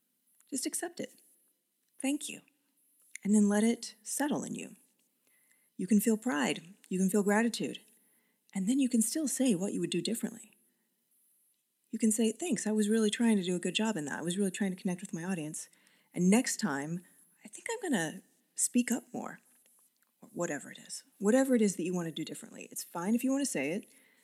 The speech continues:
but don't start with it. Focus on accepting the abundance, and then you can focus on the growth. See how that feels different?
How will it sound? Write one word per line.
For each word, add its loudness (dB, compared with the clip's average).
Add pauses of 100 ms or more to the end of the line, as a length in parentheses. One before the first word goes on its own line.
(140)
but -14
don't -4
start -4
with -20
it. -16 (840)
Focus -2
on -6 (560)
accepting -6 (200)
the -2
abundance, -4 (560)
and 4
then 8
you 4
can -2
focus -6
on -6
the -8
growth. -12 (720)
See -4
how -2
that -4
feels -4
different? -4